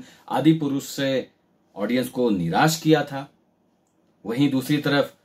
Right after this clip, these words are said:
सलमान खान की फिल्म जो रिसेंटली आई थी, किसी का भाई किसी की जान,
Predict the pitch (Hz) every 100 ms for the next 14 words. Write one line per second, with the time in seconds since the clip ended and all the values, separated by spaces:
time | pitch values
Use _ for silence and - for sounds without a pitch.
0 | _ _ _ - 117 156 170 151 147 147
1 | 143 160 170 135 - _ _ _ _ _
2 | _ _ _ _ _ _ _ _ - 98
3 | 101 127 123 143 - 104 135 160 113 107
4 | 110 120 104 95 110 107 101 104 92 113
5 | 120